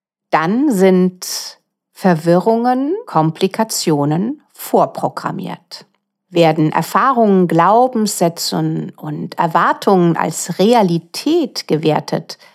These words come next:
eifern wir einer Anerkennung nach, die nicht befriedigen kann. Vielerlei Begründungen und Beweise für die Wichtigkeit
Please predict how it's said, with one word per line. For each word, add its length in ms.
eifern 580
wir 320
einer 300
Anerkennung 800
nach, 580
die 140
nicht 340
befriedigen 640
kann. 380
Vielerlei 1040
Begründungen 880
und 140
Beweise 800
für 160
die 180
Wichtigkeit 1120